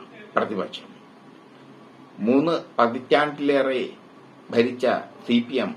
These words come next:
ഇപ്പോൾ അവിടെ ഒന്നുമല്ല. അവിടുത്തെ ശക്തി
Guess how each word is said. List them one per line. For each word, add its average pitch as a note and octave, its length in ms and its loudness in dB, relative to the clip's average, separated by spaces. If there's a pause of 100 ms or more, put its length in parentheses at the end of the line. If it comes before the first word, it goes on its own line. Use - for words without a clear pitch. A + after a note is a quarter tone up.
(240)
ഇപ്പോൾ A#2 320 2
അവിടെ F#2+ 300 0 (180)
ഒന്നുമല്ല. G2+ 520 -2 (1080)
അവിടുത്തെ C3 480 0 (300)
ശക്തി A#2 500 -6